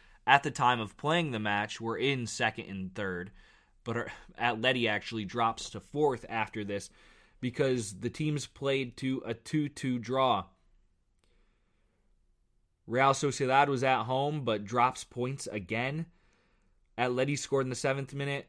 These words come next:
Nerea Ezeguirre scored in the fifteenth to even things out.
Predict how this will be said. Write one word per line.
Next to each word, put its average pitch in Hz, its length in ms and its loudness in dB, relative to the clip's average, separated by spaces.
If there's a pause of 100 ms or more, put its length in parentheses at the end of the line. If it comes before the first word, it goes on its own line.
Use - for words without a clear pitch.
(1040)
Nerea 127 560 2
Ezeguirre 120 600 -2
scored 120 360 -2
in 113 60 -2
the 104 60 -4
fifteenth 156 680 -6
to 123 80 -2
even 117 320 -2
things 107 260 -4
out. 135 340 2